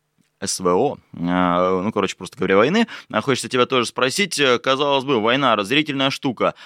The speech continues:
А, казалось бы, вкладываются огромные деньги, но не сказать, что кто-то, э, дичайше голодает, а, в российских городах. Вот, э, как начинается вообще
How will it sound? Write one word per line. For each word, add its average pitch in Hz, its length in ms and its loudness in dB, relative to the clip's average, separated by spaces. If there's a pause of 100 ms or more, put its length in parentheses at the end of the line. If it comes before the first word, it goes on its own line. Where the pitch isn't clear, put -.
(120)
А, 95 260 0
казалось 120 520 0
бы, 110 560 2
вкладываются 120 460 -2
огромные 120 580 0
деньги, 143 400 -2
но 110 260 0 (220)
не 139 120 2
сказать, 151 360 0
что - 200 -4
кто-то, 139 480 0 (180)
э, 113 360 2
дичайше 131 720 0
голодает, 131 800 4
а, 101 180 2
в 107 260 2
российских 110 400 -2
городах. 127 540 2 (160)
Вот, 147 280 -2
э, 135 180 2 (280)
как - 300 -2
начинается 156 800 0
вообще 110 360 2